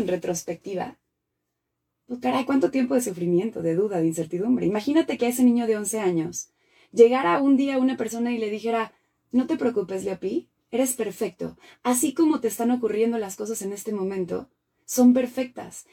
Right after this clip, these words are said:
Esto que estás viviendo lo tienes que vivir para poder llegar a donde vas a llegar".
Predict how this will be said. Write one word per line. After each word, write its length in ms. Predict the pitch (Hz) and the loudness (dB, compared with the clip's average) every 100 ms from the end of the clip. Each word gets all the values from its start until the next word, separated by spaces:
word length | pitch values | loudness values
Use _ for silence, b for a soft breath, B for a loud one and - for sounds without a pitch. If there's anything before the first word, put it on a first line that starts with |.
| b b | b b
Esto 280 | 277 339 - | -6 -2 -2
que 80 | |
estás 200 | 254 254 233 | 0 0 0
viviendo 400 | 226 226 226 226 | 2 2 2 2
lo 120 | 202 | 0
tienes 280 | 226 262 277 | 2 0 0
que 100 | 240 | -6
vivir 260 | 214 220 | -4 -6
para 220 | - 220 214 | -4 -6 -6
poder 200 | 202 202 | -10 -4
llegar 280 | 208 220 | -4 -2
a 40 | 226 | -4
donde 200 | 208 185 | -4 -4
vas 200 | 190 190 | -6 -8
a 40 | |
llegar". 400 | 202 180 185 - | -6 -6 -8 -12